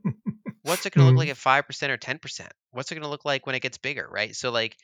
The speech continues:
Speaker 2: let's, let's see what the demand for this is, and we go through a couple more cycles before we start freaking out about whether or not it's gonna be able to pay for its own security.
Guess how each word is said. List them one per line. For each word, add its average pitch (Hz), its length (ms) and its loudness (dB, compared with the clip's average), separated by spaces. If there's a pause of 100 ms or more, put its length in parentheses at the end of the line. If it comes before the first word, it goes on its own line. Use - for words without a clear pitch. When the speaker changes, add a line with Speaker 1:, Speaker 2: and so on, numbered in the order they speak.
(240)
Speaker 2:
let's, - 300 -2
let's 151 220 -2
see 160 260 -6
what 147 160 -10
the 139 60 -18
demand 120 420 -2
for - 140 -8
this 101 220 -8
is, 104 200 -6
and 120 80 -14
we 110 80 -10
go 135 220 -6
through 127 200 -10
a 117 40 -10
couple 127 280 -8
more 110 140 -8
cycles 120 640 -4 (460)
before 135 420 -6
we 131 80 -8
start 123 240 -2
freaking - 420 -14
out 117 360 2
about 110 420 0
whether 117 220 -2
or 110 40 -6
not 107 380 0 (260)
it's - 160 -10
gonna 120 140 -6
be 120 100 -8
able 113 100 -4
to - 40 -12
pay 135 220 -8
for 123 200 -6
its 117 120 -8
own 120 140 -8
security. - 680 -10